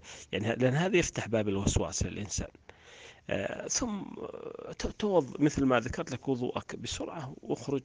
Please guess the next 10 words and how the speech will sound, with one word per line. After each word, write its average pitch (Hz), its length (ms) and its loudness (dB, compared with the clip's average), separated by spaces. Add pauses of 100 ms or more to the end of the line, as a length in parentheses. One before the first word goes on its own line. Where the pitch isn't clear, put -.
(120)
و-، - 300 -18 (360)
وغسل 123 360 2
الجنابة 110 420 4
مثل 104 140 -2
ما 113 100 2
ذكرت 107 300 -4
لك، - 120 -10
افتح - 260 -8
الدش 123 520 -4
فوقك 117 460 0